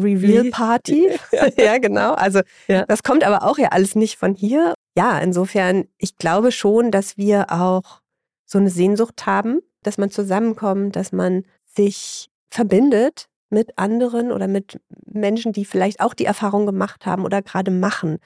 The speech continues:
Speaker 1: Das ist ja auch das Tolle am Geburtsverbreitungskurs, ne? Dass
Speaker 2: Genau.
Speaker 1: man andere Eltern trifft, die auch gerade diese Erfahrung machen. Und da hat man plötzlich so eine Connection mit wildfremden Menschen, die aber in derselben Phase sind, ne? Und das ist irgendwie wichtig.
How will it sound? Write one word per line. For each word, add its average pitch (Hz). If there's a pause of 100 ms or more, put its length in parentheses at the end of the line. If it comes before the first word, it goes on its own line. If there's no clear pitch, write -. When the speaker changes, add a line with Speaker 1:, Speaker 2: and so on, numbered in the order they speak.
(240)
Speaker 1:
Das 196
ist 226
ja 196
auch -
das -
Tolle 190
am 180
Geburtsverbreitungskurs, 185
ne? 226
Dass 214
Speaker 2:
Genau. 196
Speaker 1:
man -
andere 175
Eltern 226
trifft, -
die -
auch 277
gerade 175
diese 175
Erfahrung 214
machen. 180
Und 190
da 190
hat 214
man 202
plötzlich 220
so 247
eine 208
Connection 208
mit 208
wildfremden 233
Menschen, 233 (580)
die -
aber 220
in 226
derselben 214
Phase 214
sind, 170
ne? 220
Und 220
das 214
ist -
irgendwie 196
wichtig. 180